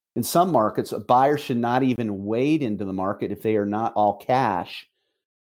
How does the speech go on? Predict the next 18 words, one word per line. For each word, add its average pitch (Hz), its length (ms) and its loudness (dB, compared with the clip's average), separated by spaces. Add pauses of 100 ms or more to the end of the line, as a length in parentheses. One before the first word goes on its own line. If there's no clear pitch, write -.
(180)
And, 127 140 4
th-, 127 140 2
and 135 160 4
even 147 280 2
then, 147 300 2
that's 110 260 -4
not 113 200 0
enough. 113 540 -4
Also, 110 560 2
they 120 140 2
cannot 139 380 -4 (160)
fall 151 320 4
in 160 80 -2
love 120 520 2 (520)
with 131 160 -2
a 117 80 0
house 147 500 -2
until 131 720 0